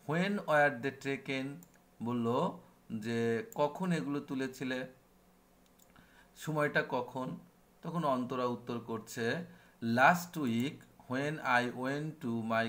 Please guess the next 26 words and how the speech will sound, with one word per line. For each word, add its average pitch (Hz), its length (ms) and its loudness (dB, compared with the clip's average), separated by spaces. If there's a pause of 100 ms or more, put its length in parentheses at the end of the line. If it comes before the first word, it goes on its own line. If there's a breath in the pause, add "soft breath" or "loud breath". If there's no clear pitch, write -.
(120)
cousin's 127 460 2 (160)
wedding 120 520 -2
party।" 95 420 0 (460 loud breath)
বলল, 120 240 0
"আমার, 113 480 4
আহ, 107 760 -4
চাচাতো 117 440 0
ভাই 117 360 4
অথবা 110 340 -2
বোন 107 360 -4 (600)
যেটাই 117 360 -6
হোক 110 320 -4
না 104 120 -6
কেন, 107 220 -6 (480 loud breath)
তার 110 260 4
বিবে-, 113 520 -6
বিয়ের 110 640 -4 (100)
পার্টিতে 107 520 0
আমরা, 104 420 -2 (400 loud breath)
আহ, 101 300 -6 (200)
আমি 120 460 -2
এই 107 220 -4
ছবিগুলো 113 500 -6
তুলেছিলাম 113 640 -6
গত 101 240 -2
সপ্তাহে।" 92 680 -6